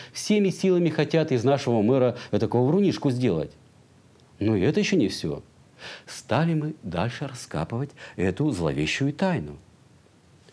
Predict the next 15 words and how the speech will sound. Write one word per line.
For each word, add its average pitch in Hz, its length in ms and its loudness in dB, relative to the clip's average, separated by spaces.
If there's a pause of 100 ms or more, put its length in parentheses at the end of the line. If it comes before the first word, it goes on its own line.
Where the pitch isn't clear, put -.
(400)
И 113 100 -2
тут 101 380 -6
мало-помалу 98 960 -2 (340)
стало 110 680 0
закрадываться 107 760 0
к - 80 -8
нам 104 340 2
в - 20 -2
душе 104 320 0
подозрение, 113 840 -2 (920)
что - 220 -6
не 123 120 0
чужая 123 560 2
эта 120 160 2
дорожка, 85 600 -2